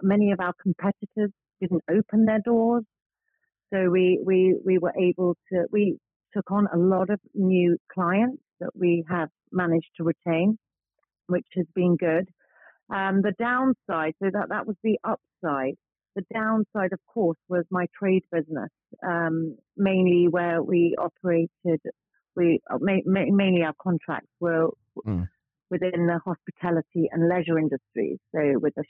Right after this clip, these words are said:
Speaker 1: shutting of all spas, hotels, restaurants, et cetera, our fixed income was totally gone. Um, so this meant that our revenue was m-, more, more than, more than halved, um,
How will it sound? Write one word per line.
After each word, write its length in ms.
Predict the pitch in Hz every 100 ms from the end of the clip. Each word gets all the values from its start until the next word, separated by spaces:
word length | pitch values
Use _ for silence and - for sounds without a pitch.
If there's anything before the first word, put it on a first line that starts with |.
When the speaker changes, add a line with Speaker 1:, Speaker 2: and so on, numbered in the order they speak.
| -
Speaker 1:
shutting 360 | 175 - 180
of 80 | 160
all 160 | 160 151 _ _
spas, 520 | 214 185 156 123 90 _ _ _
hotels, 680 | 175 160 - 165 135 147 151 _
restaurants, 540 | 185 170 _ 170 160 - -
et 80 | - -
cetera, 520 | 160 - - 151 147 _ _ _ _ _
our 120 | 175 165 _
fixed 260 | 190 - _
income 480 | 175 165 170 160 165
was 100 | 160 _ 180
totally 380 | 165 - 165 -
gone. 340 | 180 151 156 165 _ _ _ _ _ -
Um, 480 | 202 190 190 190 190 _ _ _ _ -
so 80 | 202
this 160 | 208 -
meant 260 | 202 180 165
that 140 | 185 -
our 180 | 175
revenue 640 | 170 180 170 170 165 160 170 - _ _ _ _
was 300 | - 170 165 160 - 196
m-, 80 | 156 - 202
more, 260 | 196 190 -
more 260 | 202 196
than, 260 | 190 185 180 -
more 280 | 208 220 226
than 200 | 208 190 -
halved, 480 | 208 175 143 139 - _ _ _ _ _ _ _ 190
um, 540 | 185 185 180 180 170